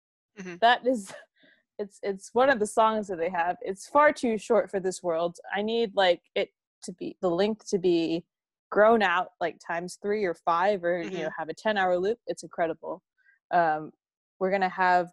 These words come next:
Speaker 2: the YouTube link 'cause I think it's better with the visuals. <laughs>
Speaker 1: Okay.
Speaker 2: Um, and in honor of this, this Icelandic, fictional Icelandic duo being from Iceland,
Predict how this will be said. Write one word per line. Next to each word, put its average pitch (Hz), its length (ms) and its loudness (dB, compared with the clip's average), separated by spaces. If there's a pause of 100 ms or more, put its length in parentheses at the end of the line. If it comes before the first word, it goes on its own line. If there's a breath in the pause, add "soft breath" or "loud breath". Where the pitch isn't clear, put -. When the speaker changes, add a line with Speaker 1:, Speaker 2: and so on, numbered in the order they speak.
Speaker 2:
the 170 60 -2
YouTube 220 520 -2
link 285 240 0
'cause 175 180 -4
I 165 140 -8
think 208 160 -4
it's 175 240 -10
better 202 220 4
with 185 140 4
the 175 80 -6
visuals. 247 840 2
<laughs> - 40 -20 (340)
Speaker 1:
Okay. 208 200 0 (720 loud breath)
Speaker 2:
Um, 190 300 8
and 202 180 4
in 220 120 2
honor 302 320 6
of 226 260 2
this, 240 340 0
this 226 240 -2 (100)
Icelandic, 220 680 -4 (100)
fictional 262 340 0
Icelandic 190 460 -6
duo 175 520 -2
being 196 280 -4
from 180 140 -12
Iceland, 180 480 -4